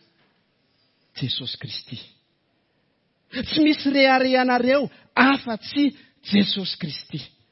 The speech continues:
Ary an'i Kristy ianareo, hoy ny andininy fahatelo amby roapolo, dia faranan'i Paoly kosa hoe, "Kristy kosa niza?" An'Andriamanitra. Kristy an'Andriamanitra. Ary ny hoe Kristy an'Andriamanitra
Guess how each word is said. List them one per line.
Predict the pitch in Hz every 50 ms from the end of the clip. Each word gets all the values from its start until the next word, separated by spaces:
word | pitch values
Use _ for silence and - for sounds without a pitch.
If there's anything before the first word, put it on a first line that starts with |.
| _ _ _ _ _ _ _ _ _ _ _ _ _ _ _ _ _ _ _ _ _ _ - -
Ary | - 139 160 160
an'i | 175 196 214 -
Kristy | - 233 220 - - - - 294 277
ianareo, | 269 254 247 233 226 233 254 269 202 143 - _ _ - -
hoy | 190 233 269 262
ny | 247 202
andininy | 165 135 160 175 170 -
fahatelo | - - 220 208 196
amby | 170 143 165
roapolo, | 170 - - 311 320 302 156 - _ - - 226
dia | - 143 147 165 185 180 -
faranan'i | 233 208 202 196 196 196 196 196 190 -
Paoly | 214 202 196 196 -
kosa | - 269 - 240 220
hoe, | 202 226 254 240 _ _ _ _ _ _ -
"Kristy | - 202 196 - - - 196 180
kosa | - 226 214 - 202 175
niza?" | 175 202 208 151 - - - _ _ _ _ _ _ _ _ _ _ _ _ _ _ _ _ _ _ _ _ _ _ _ _ _ _ _ _ _ - -
An'Andriamanitra. | 117 139 131 120 120 110 - 101 87 92 - - 101 _ - - - -
Kristy | - - 156 - - - - 190 - - - - - - _ -
an'Andriamanitra. | - 113 127 120 120 - 110 98 95 - - - - - - - - - - -
Ary | - 180 185 190
ny | 208 226
hoe | 294 -
Kristy | - 277 254 - - - - 294 302
an'Andriamanitra | 262 226 202 170 185 180 190 233 277 277 - - 277 294